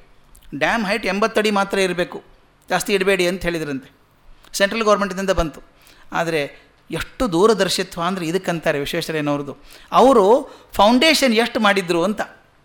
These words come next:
ಫೌಂಡೇಶನ್ನು ನೂರ ಮೂವತ್ತಡಿ ಆಗುವಷ್ಟು ಇಟ್ಟಿದ್ದಾರೆ, ನೂರ ಮೂವತ್ತಡಿ ಆಗುವಷ್ಟು.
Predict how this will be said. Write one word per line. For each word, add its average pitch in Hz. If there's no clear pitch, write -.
ಫೌಂಡೇಶನ್ನು 240
ನೂರ 233
ಮೂವತ್ತಡಿ 254
ಆಗುವಷ್ಟು 214
ಇಟ್ಟಿದ್ದಾರೆ, 170
ನೂರ 220
ಮೂವತ್ತಡಿ 214
ಆಗುವಷ್ಟು. 165